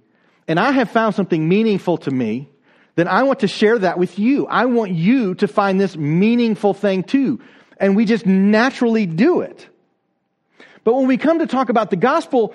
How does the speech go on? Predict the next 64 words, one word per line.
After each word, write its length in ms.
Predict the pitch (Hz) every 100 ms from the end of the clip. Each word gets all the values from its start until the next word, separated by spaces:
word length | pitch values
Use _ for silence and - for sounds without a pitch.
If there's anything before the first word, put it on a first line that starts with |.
| - -
then 140 | 311
we 100 | 330
close 480 | - - 233 226 190
up 220 | 269 -
and 160 | 196 185
we 120 | 190
clam 440 | - 185 254 320
up 180 | 160 127
and 120 | 156 180
we're 120 | 208
like, 240 | 165 147 -
"I 160 | 190
don't 200 | 254 160
know 140 | 160 165
if 60 |
I 140 | 185 240
can 180 | 170
do, 180 | 135 240
I 120 | 180
don't 140 | 196 185
know 100 | 143
that 100 | 127
I 100 | 110
should 360 | - 302 392
do 160 | 285 165
that. 240 | 123 113
I 80 | 151
mean, 180 | 170 175
I 140 | 208
just 140 | 311 226
want 160 | 175
the 80 | 139 - - - -
pros 420 | - 302 370 302
to 100 | 208
do 200 | 156 135
that 260 | 120 120 127
and 120 | 131 - -
I 120 | 226
don't 120 | 339
want 120 | 320 180
to 60 |
mess 340 | 127 135 202 -
something 400 | 214 196 165 151
up." 360 | 285 240 - - -
But 160 | 233 254
we 140 | 302
just, 160 | 330 262
this 180 | 320 349
is 140 | 240
a 60 | 214
process 500 | - 269 294 302 -
that 140 | 233
we 120 | 226
naturally 460 | 214 247 302 262 240
do 240 | 180 285
with 180 | 247 -
people 420 | - 302 311 285
we 120 | 226
love 420 | 202 170 175 180 - -
about 420 | 208 190 254 247 - - -
things 440 | 311 381 370 233
that 160 | 180 -
we 120 | 147
love. 360 | 139 127 131